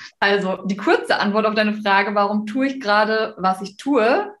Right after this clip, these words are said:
Ehrlicherweise, weil ich endlich weiß, was mir was bedeutet und ich auch endlich weiß, was ich kann. Also das ist die kurze Antwort. Und die Frage ist jetzt, okay, wenn ich jetzt sage, endlich,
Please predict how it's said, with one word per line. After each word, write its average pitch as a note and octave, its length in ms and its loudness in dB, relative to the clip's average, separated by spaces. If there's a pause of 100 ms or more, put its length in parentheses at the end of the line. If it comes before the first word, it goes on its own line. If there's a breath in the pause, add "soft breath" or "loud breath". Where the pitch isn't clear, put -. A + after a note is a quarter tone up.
(300)
Ehrlicherweise, G#3+ 920 0
weil G3 300 0
ich G#3+ 200 -6
endlich F#3+ 400 -2
weiß, F#3+ 600 0 (420)
was F#3 180 -2
mir F#3+ 140 2
was F#3 180 -2
bedeutet A3 720 0 (320)
und A#3 340 4
ich G#3 120 -2
auch F#3 100 -2
endlich F#3 300 -2
weiß, F#3 300 2
was F3+ 100 -4
ich F3+ 160 -14
kann. - 400 -2 (1600 loud breath)
Also F3+ 160 -2
das F#3+ 160 2
ist - 140 -8
die - 40 -18
kurze - 340 -2
Antwort. F3 480 -2 (380 loud breath)
Und F#3+ 80 -2
die F3+ 60 -2
Frage G3+ 220 2
ist F#3+ 60 -4
jetzt, G3 160 -2
okay, G3+ 220 2
wenn F#3+ 80 2
ich A3 60 -2
jetzt F3+ 80 -4
sage, F3+ 180 2
endlich, A#3+ 680 0